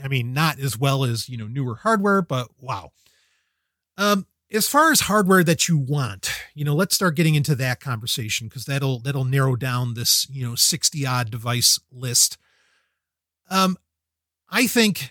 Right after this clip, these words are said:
today, now there's actually no good reason that you need, uh, at least three gig of ram, you know, or in the range of two to four gigabytes of ram. There's really no good reason for that. It all comes down to a lot of flash,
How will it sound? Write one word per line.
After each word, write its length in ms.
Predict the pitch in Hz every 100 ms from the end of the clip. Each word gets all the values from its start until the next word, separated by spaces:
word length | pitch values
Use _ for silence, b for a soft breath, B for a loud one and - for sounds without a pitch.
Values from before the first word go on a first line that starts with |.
| -
today, 600 | - 151 151 147 190 220 - _ _ _ _ _ _ _ -
now 180 | 190 175
there's 220 | 185 190
actually 340 | 262 - 214
no 180 | 170 175
good 160 | 165 139
reason 600 | 135 139 147 165 151 160 _ -
that 240 | 143 -
you 100 | 160
need, 560 | 143 127 131 127 135 117 _ _ _ _ _ _
uh, 140 | 143 131
at 120 | 139
least 400 | 127 143 131 - -
three 320 | - - 151 135
gig 220 | 139 131
of 120 | 123
ram, 360 | 123 123 127 - _ _ _
you 80 | 139
know, 200 | 127 127 120
or 320 | 131 123 123
in 100 | 131
the 60 |
range 340 | 131 127 123 127
of 100 | 120
two 240 | - 147
to 80 | 135
four 260 | - 135 131
gigabytes 480 | 123 117 117 123 -
of 120 | 113
ram. 280 | 117 120 117 _ _ _ -
There's 180 | 160 127
really 240 | 185 180
no 160 | 165 160
good 160 | 147
reason 360 | 135 139 135 151
for 140 | -
that. 300 | 147 147 143 _
It 160 | 151 143
all 220 | - 165 165
comes 300 | 156 143 110
down 240 | 147 143
to 200 | - 147
a 40 | 131
lot 220 | 131 127
of 120 | 113
flash, 580 | - 127 117 127 -